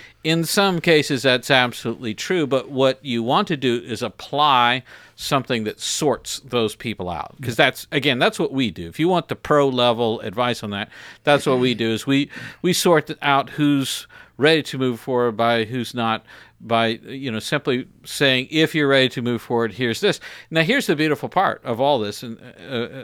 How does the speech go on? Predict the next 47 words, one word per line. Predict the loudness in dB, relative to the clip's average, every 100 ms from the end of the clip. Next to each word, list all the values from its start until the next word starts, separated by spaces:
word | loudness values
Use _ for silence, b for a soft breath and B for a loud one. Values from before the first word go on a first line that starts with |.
| -6
and | -6
I |
say | -2 -2
this | -2 -4
and | -10 -10 -12 -12
was | -8
sending | -6 -6 -6
it |
around, | -2 -2 -2 -4 B B B B _
is | -2 -2 0
that | 2 4 2 -2 b b b b _
when | -4 -2 0
you | -2
give | 2 2 2
'em | 0
that | 0 -2 -4
list | -2 0 0 -2 -10 -14 _
of | -2 0 0 -2 -6 -12
shelters, | -8 0 2 2 0 -2 -4 -10
even | -6 -4 -2 -2
if | -2
they're | 2 2
on | 2
the | -2
hustle | 0 0 0 -4 -6 -6 -14 _
at | 0 2 2
that | 0 0
point, | -6 -4 -4 -4
even | -4 -4 -4
if | -4
they | 0
have | 0 0
all | -2
the | -2 -2
worst | 0 0 -2
intentions | -6 -4 -6 -6 -6
in | -4
the | -2
world, | 2 2 0 B B B B
when | -4 -4 -2
they | 0 2 0 -4
hit | -2 -2 0
rock | 2 2 2
bottom | 2 2 2 0
and | -2
they're | -2
ready | 0 2 2 2 0